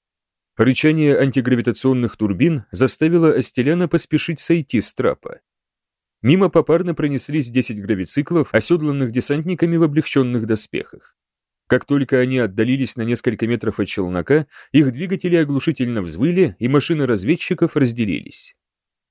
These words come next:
Вскоре окружающая мгла поглотила огни их двигателей. В ту же секунду в недрах предвестника утробно заурчали двигатели двух ландспидеров, чье тяжелое вооружение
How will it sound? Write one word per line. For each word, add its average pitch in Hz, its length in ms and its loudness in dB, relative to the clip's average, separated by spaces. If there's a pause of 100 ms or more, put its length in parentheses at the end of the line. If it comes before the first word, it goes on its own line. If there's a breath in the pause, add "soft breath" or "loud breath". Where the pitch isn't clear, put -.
(320)
Вскоре 170 440 4
окружающая 135 720 0
мгла 104 340 0
поглотила 147 640 0
огни 143 320 0
их 117 120 0
двигателей. 67 680 -10 (500)
В - 80 -20
ту 135 120 4
же 120 100 2
секунду 131 680 0
в 90 120 -2
недрах 143 340 2
предвестника 139 600 -2
утробно 165 540 2
заурчали 143 560 0
двигатели 147 500 0
двух 135 280 -2
ландспидеров, 139 840 -4 (120)
чье 147 240 4
тяжелое 135 460 2
вооружение 110 720 0